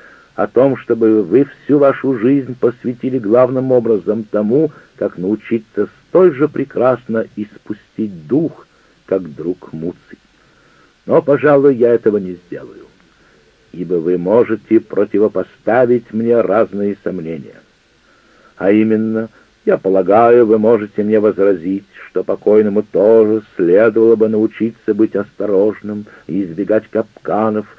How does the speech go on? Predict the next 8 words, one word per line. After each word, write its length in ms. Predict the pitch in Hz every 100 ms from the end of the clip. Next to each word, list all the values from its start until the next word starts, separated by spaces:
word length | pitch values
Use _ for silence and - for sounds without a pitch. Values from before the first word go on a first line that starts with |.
| -
дабы 240 | 92 98 110
не 100 | 104
умереть 420 | 110 107 107 120
преждевременно. 1080 | - 113 95 107 104 101 117 120 120 123 120 _ _ _ _ _ _ _ -
И 60 |
потом 340 | - - 82 92
я 100 | 104
вспоминаю, 840 | _ - 117 101 80 82 101